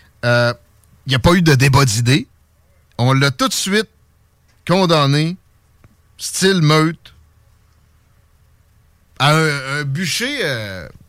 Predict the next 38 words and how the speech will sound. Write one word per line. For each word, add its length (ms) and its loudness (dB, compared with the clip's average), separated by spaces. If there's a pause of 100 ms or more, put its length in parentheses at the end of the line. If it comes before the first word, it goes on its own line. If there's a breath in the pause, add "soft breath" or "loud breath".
(120)
tu 100 -4
sais, 260 -2
au 100 -6
sens 260 -2
figuré, 420 -4
pareil, 340 -6
parce 240 -12
que 220 -8
après 300 -12
ça, 260 -8 (260 soft breath)
lui, 160 -2
sa 160 2
passion, 540 4 (400 loud breath)
c'était 440 0
ça, 360 0
et 160 0
il 100 -4
n'a 100 0
plus 160 0
eu 40 2
le 60 -2
droit 240 -2
d'en 180 -2
parler 400 -4 (920 soft breath)
ever 400 0 (280)
de 100 -10
toute 200 -12
sa 140 -4
vie. 220 0 (120)
Je 180 2
tenais 280 4
à 60 2
vous 240 4
préciser 480 -2
que 140 -8
cette, 280 -12
euh, 160 -8
cette 260 -12